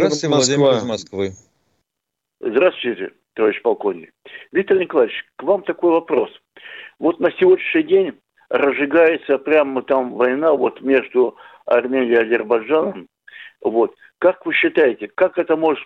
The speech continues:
Speaker 3: повлиять на исход битвы в Украине? Я имею в виду спецоперация. Это сильно помешает нам или нет? Я
Speaker 1: Да
Speaker 3: даю
Speaker 1: никак.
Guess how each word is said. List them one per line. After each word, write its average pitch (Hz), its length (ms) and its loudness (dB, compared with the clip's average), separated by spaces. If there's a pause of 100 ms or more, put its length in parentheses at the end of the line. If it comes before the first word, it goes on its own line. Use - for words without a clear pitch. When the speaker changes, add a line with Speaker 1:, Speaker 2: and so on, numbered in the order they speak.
(120)
Speaker 3:
повлиять 143 640 2
на 139 120 -2 (140)
исход - 480 -2 (460)
битвы 101 640 -2 (500)
в 117 60 -2
Украине? 120 760 -2
Я 120 200 0
имею 110 160 -6
в - 20 -20
виду - 20 -20
спецоперация. 113 840 -2
Это 127 320 -4
сильно 208 180 0
помешает 117 580 -2
нам 101 220 -6
или 131 140 0
нет? - 160 -4
Я 110 100 -2
Speaker 1:
Да 139 100 2
Speaker 3:
даю 185 140 2
Speaker 1:
никак. 110 480 -2